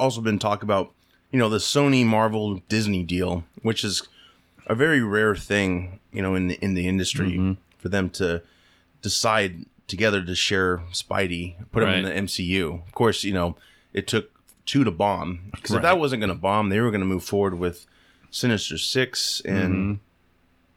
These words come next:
Speaker 1: Spider-Man three, obviously.
Speaker 2: Right.
Speaker 1: Which at the time I was really hoping they just move forward.
Speaker 2: Yeah.
Speaker 1: Like, just recover and move on. But like most studios now, they, they panic.
Speaker 2: Right.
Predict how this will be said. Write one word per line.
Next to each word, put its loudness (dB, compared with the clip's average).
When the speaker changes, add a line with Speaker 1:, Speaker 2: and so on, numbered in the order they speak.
Speaker 1:
Spider-Man -2
three, 0
obviously. -2
Speaker 2:
Right. -4
Speaker 1:
Which 2
at 0
the -6
time -2
I 2
was -2
really 2
hoping 0
they -2
just -4
move 0
forward. 0
Speaker 2:
Yeah. 0
Speaker 1:
Like, -8
just -4
recover 0
and -2
move 0
on. 0
But -4
like 0
most -2
studios 0
now, -2
they, -2
they -20
panic. -8
Speaker 2:
Right. -8